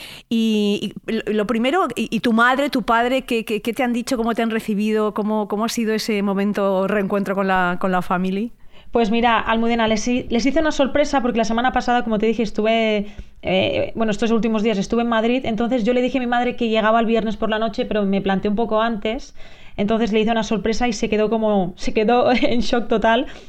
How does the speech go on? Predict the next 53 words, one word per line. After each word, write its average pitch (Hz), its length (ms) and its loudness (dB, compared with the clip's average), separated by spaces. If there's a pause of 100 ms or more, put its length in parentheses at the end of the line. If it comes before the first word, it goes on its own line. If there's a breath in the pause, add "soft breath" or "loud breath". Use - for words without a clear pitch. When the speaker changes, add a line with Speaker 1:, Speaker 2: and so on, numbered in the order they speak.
(140 loud breath)
Speaker 2:
y 226 80 -2
no 220 120 -2
podía 240 440 4
parar 214 260 4
de, 214 260 2
de 196 80 2
abrazarme, 220 640 2
de, 202 320 2
de 190 80 2
besarme. 220 600 0 (360 loud breath)
Y 202 60 -2
luego 226 180 4
también, 233 420 2
eh, 208 400 2
vine 220 180 2
a - 20 4
ver 220 100 2
a 220 40 4
mi 220 100 -2
padre 233 480 0 (280 loud breath)
y 220 200 2
pues 202 180 0
igual 202 200 4
tampoco 202 280 0
se 202 100 -4
lo 208 60 2
esperaba 208 540 2
y 208 100 2
están 196 240 0
como, 185 460 0 (240)
tenían 247 260 0
como 254 160 2
la 240 120 2
necesidad 240 500 0
de 262 80 4
verme 240 240 2
un 240 60 -2
poco 233 180 0
en 233 100 0
persona, 220 380 0
¿no? - 240 -2
De 202 100 -2
tocarme, 214 560 0 (500 loud breath)
eh, 202 680 4
pero 208 140 2
estaban, 220 600 0 (500 loud breath)
mi 233 80 0
madre 262 180 4
está 294 160 0
como 277 180 2
muy 240 160 0
orgullosa 240 440 2
porque 214 480 -2